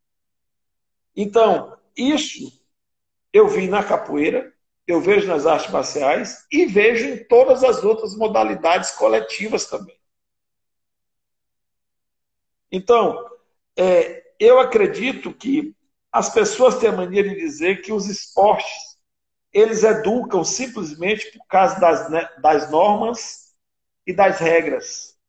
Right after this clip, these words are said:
Mas não é somente isso.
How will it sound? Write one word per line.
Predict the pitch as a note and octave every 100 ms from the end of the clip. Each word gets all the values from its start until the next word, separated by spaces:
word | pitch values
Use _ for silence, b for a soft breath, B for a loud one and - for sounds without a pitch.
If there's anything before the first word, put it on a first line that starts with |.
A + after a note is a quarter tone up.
| _ _ _ _ _ _ _ _ _ _ _ _ _ _ _ _ _ _
Mas | F#3+ A#3 A#3+
não | B3+
é | C4+
somente | - - E3 C#3+ C#3 - - _
isso. | -